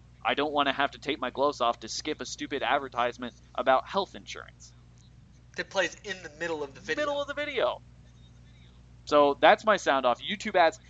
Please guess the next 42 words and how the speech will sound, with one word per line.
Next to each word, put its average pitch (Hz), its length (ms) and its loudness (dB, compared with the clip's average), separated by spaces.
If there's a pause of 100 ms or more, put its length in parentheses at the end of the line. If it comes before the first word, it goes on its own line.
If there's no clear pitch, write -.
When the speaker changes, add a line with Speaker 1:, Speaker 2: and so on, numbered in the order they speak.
(120)
Speaker 1:
and 156 160 -4
now 185 180 8
they're 170 120 0
saying, 165 280 0
"Oh, 135 140 2
well, 127 120 -2
you 123 120 -10
can 139 120 -6
become 131 220 -2
a 127 40 -4
YouTube 123 340 -4
member 151 240 -2
and 110 100 -6
the 117 120 -2
ads 127 240 0
go 127 200 2
away." 123 420 4
Oh, 127 240 4
you're 120 140 0
the 127 80 -6
first 147 300 4
one 151 180 10
to 123 80 8
Speaker 2:
That's 180 220 4
Speaker 1:
ever 151 320 10
think 160 280 2
about 151 260 10
that, 156 240 12
YouTube. 104 460 0 (1160)
So 113 340 4
that's 156 220 10 (480)
Speaker 2:
Hulu 254 300 0
makes 147 260 -4
me 151 80 -4
mad, 131 260 -2
too, 160 240 -10
because 139 320 -12
Hulu 220 340 -6
has 135 240 -6
now 139 260 -4 (680)
two 247 160 -4
different. 151 320 -6